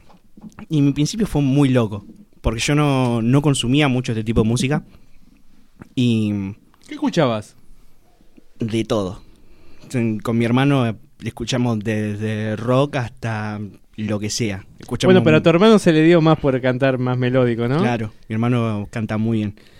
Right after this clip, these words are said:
Speaker 1: Siempre escuchamos mucho lo que es Estopa, Melendi, toda música de España. <clears throat> Mucho rock. Fuimos, siempre escuchábamos de todo, sacábamos lo que nos gustaba de cada ámbito siempre.
Speaker 2: Lo que decíamos de esto, de la licuadora.
Speaker 1: Exacto. Y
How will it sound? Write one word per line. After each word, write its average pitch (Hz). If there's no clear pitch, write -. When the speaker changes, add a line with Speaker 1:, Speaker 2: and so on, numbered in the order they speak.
Speaker 1:
Siempre 120
escuchamos 117
mucho 117
lo 113
que 110
es 110
Estopa, 107
Melendi, 110
toda 110
música 107
de 101
España. 113
<clears throat> -
Mucho 113
rock. 117
Fuimos, 147
siempre 147
escuchábamos 156
de 135
todo, 139
sacábamos 139
lo 135
que 131
nos 135
gustaba 185
de 135
cada 131
ámbito 110
siempre. 113
Speaker 2:
Lo 147
que 151
decíamos 165
de 147
esto, 139
de 131
la 131
licuadora. 131
Speaker 1:
Exacto. 117
Y 110